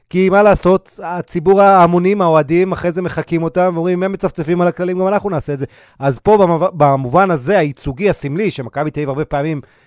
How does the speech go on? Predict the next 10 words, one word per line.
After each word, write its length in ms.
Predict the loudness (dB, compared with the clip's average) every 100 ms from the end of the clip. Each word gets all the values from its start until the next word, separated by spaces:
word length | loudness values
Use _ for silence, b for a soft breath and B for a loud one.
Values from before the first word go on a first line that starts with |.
| _
מה 60 | -4
לעשות, 340 | -4 -2 -4
היא, 260 | -2 -4 -4
כי 160 | -4 -4
הקבוצה 380 | -4 -8 -6 -6
של 140 | -6
המדינה, 180 | -4 -4
היא 80 | -4
מתהדרת 420 | -4 0 2 0
בזה. 300 | -2 -6 -6